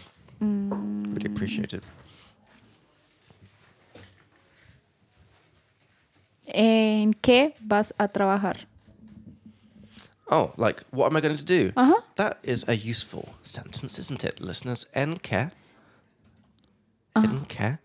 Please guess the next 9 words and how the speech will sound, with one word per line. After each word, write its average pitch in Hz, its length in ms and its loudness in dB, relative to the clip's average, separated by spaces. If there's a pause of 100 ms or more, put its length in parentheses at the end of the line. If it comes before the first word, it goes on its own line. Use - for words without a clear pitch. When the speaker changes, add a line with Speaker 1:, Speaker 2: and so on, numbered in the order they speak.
(140)
Speaker 2:
What - 120 4
was 220 100 2
it? - 120 -4 (180)
Speaker 1:
Vas - 120 -8
Speaker 2:
Vas? 101 420 -4 (320)
Speaker 1:
a 214 260 2 (540)
Speaker 2:
Vas - 360 -6 (100)
a 98 240 -4 (320)
Speaker 1:
trabajar. 202 600 4